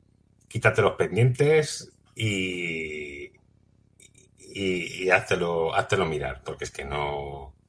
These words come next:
sea, es que no sabes qué es lo que puede pasar, si es que pueden pasar mil cosas. Te pueden salir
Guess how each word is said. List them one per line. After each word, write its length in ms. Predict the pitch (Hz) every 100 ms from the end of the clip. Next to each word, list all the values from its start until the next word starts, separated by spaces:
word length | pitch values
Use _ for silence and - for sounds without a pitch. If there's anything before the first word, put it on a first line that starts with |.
| _ _ _ _
sea, 160 | - 76
es 80 | 73
que 120 | 90
no 100 | 98
sabes 320 | 113 107 80
qué 100 | -
es 80 | 76
lo 120 | 76
que 100 | 71
puede 240 | 69 69 65
pasar, 380 | - - - -
si 120 | -
es 60 | -
que 100 | -
pueden 160 | 95
pasar 300 | 82 - -
mil 140 | 69 65
cosas. 480 | - - - - _ _ _ - _ _
Te 100 | -
pueden 160 | 90 95
salir 340 | 90 107 113